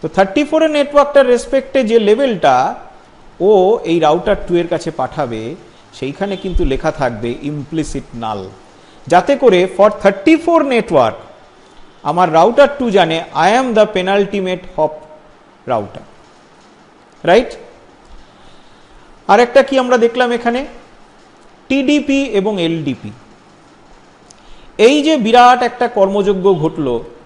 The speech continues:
মানে আমি যদি এখন এই স্টেপ ওয়ান থেকে যদি ধরি, স্টেপ ওয়ান, স্টেপ টু, স্টেপ থ্রি, স্টেপ ফোর এবং স্টেপ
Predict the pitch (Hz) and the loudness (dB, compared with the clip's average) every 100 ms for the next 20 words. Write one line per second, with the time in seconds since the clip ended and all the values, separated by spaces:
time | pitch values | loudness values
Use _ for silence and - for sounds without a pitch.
0 | - - 175 180 175 - 165 180 170 165 | -20 -6 -4 -2 -6 -6 -6 -4 -4 -2
1 | 165 156 165 165 160 - 180 175 151 156 | -2 -2 -6 -10 -10 -6 -6 -6 -6 -4
2 | 190 190 185 175 160 160 139 151 156 - | -4 -4 -6 -4 -4 -4 -4 -6 -6 -6
3 | 170 165 147 147 147 147 143 - - - | -6 -6 -2 0 0 -2 -10 -12 -14 -16
4 | - - - 185 185 185 170 156 156 - | -20 -10 -4 -4 -4 -8 -4 -4 -6 -14
5 | - - - 180 175 - - 147 143 143 | -20 -18 -6 -4 -4 -8 -6 -4 -4 -6
6 | - - - - 180 180 - 160 156 147 | -10 -10 -8 -4 -6 -6 -8 -4 -2 -4
7 | - - 180 208 196 - | -8 -8 -4 -4 -4 -4